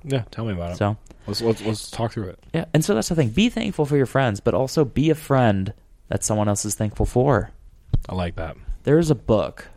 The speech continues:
Speaker 2: Let me, let me find the
Speaker 1: Another
Speaker 2: title.
Speaker 1: book,
Speaker 2: Hold on.
Speaker 1: Thomas.
Speaker 2: Yeah, I haven't read it, but I know it exists. I have it. Um, hold on.
Speaker 1: Waiting all day.
Speaker 2: Okay, so I haven't read it, um, but, uh, a little bit of a mixed bag.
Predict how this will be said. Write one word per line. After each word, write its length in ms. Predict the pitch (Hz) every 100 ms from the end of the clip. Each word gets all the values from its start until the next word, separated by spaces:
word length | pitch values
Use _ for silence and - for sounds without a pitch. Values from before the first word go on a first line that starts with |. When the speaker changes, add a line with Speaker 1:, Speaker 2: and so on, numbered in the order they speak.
| - - -
Speaker 2:
Let 100 | 120
me, 260 | 147 143 131
let 20 | -
me 60 | 139
find 200 | 104 113
the 60 | 98
Speaker 1:
Another 100 | 95
Speaker 2:
title. 300 | 98 98 104
Speaker 1:
book, 120 | -
Speaker 2:
Hold 140 | 98
on. 120 | 82 -
Speaker 1:
Thomas. 120 | 113
Speaker 2:
Yeah, 200 | 117 -
I 80 | 131
haven't 240 | 156 160
read 300 | 101 113 107
it, 160 | 104 -
but 80 | 107
I 60 | 101
know 220 | 101 101
it 60 | 95
exists. 500 | 104 104 92 - -
I 80 | -
have 420 | - 113 110 101
it. 340 | - - - - _ - - -
Um, 240 | 98 92
hold 160 | 104 -
on. 200 | 50 - - - - - - - - - - - _ _ _ -
Speaker 1:
Waiting 560 | 101 131 151 151 151 156
all 440 | 156 156 156 -
day. 60 | 170
Speaker 2:
Okay, 200 | 156 -
so 480 | - - 120 117 117 120
I 80 |
haven't 260 | 151 185 -
read 260 | 113 110 104
it, 300 | 98 - - _ _ -
um, 640 | 113 104 101 95 95 95 - - _ - -
but, 220 | 107 - _ - -
uh, 60 | -
a 760 | - - - - - - - 127
little 180 | 170
bit 100 | 139 120
of 80 |
a 40 | 113
mixed 340 | 107 - -
bag. 380 | 87 82 90